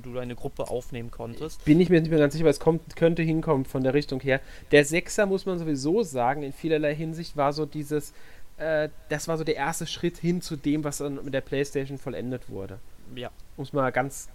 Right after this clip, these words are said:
Speaker 2: krass zu sagen. Der Sechser ist ja auch deshalb nicht selten bei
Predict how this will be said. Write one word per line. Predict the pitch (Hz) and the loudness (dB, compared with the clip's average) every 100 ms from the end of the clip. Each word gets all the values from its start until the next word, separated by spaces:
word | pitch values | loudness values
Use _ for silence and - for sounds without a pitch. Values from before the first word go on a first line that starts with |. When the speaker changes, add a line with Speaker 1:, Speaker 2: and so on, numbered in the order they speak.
| - | -14
Speaker 2:
krass | - 127 - | -8 -8 -6
zu | 127 | -6
sagen. | 107 104 | -6 -4
Der | 113 | -4
Sechser | 143 - 151 | -2 -2 -2
ist | 147 - | -2 0
ja | 135 | 0
auch | - | 0
deshalb | 143 - 151 - - - - - - | -2 0 -2 -4 -12 -16 -16 -12 -4
nicht | 147 180 190 - | 0 0 0 -4
selten | 147 135 165 165 165 165 180 175 - | 0 2 2 -2 -6 -6 -6 -8 -6
bei | 139 | -4